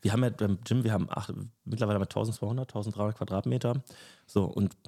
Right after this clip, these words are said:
kriegen wir halt eine bestimmte Anzahl an Leuten rein. So, und Max schafft es wirklich auf diesen siebzig Quadratmetern,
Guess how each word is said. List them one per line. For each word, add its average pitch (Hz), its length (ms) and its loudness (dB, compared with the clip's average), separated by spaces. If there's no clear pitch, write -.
kriegen - 240 2
wir 104 40 6
halt 98 100 2
eine - 60 -6
bestimmte 107 320 2
Anzahl 101 240 2
an 90 60 2
Leuten 95 280 2
rein. 87 360 0
So, - 160 -4
und 98 200 0
Max 110 280 0
schafft - 320 -2
es 117 120 -4
wirklich 104 220 0
auf 101 80 -2
diesen 98 200 2
siebzig 120 400 -4
Quadratmetern, 110 920 0